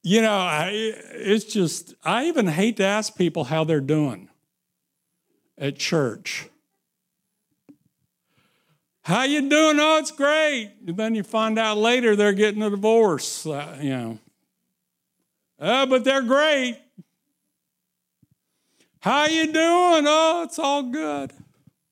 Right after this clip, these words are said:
It's all good in the neighborhood." Then you hear, "It's not that great." You know, here you don't have to fake it to make it.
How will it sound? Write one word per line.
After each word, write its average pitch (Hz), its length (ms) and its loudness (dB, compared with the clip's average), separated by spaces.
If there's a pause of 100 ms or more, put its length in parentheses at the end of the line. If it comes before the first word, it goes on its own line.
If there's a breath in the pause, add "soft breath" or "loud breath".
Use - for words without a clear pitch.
(380)
It's - 100 -18
all 220 220 0
good 233 260 4
in 240 60 0
the 240 80 2
neighborhood." 175 680 0 (920)
Then 196 180 -2
you 208 160 -2
hear, 226 480 -4 (840)
"It's 160 160 -20
not 202 220 -10
that 202 220 -6
great." 214 380 -10 (1400)
You 214 80 -4
know, 269 200 2
here 277 320 2
you 233 180 2
don't 277 240 0
have 233 320 -4
to 180 500 2 (120)
fake 208 340 -2
it - 160 -6
to 151 100 -4
make 147 260 0
it. 104 140 -14